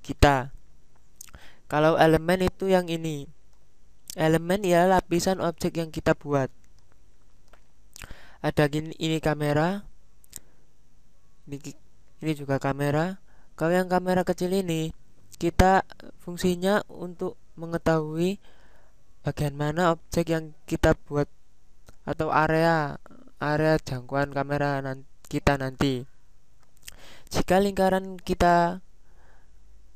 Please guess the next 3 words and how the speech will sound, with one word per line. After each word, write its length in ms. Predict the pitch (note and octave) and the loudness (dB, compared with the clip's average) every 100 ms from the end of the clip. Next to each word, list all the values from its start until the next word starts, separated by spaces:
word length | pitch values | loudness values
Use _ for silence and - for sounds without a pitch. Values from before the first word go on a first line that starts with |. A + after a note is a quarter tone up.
| - - - - | -16 -16 -14 -12
geser 400 | - D3 - E3+ E3 D#3 | -4 0 4 4 4 0
sampai 720 | E3 D3+ D#3+ D#3+ D#3+ D#3 D3 - - - - - - | -2 -2 0 2 2 2 -2 -4 -10 -16 -16 -14 -8
batas 640 | C3 C#3+ D3 - - - | -2 2 2 0 -4 -8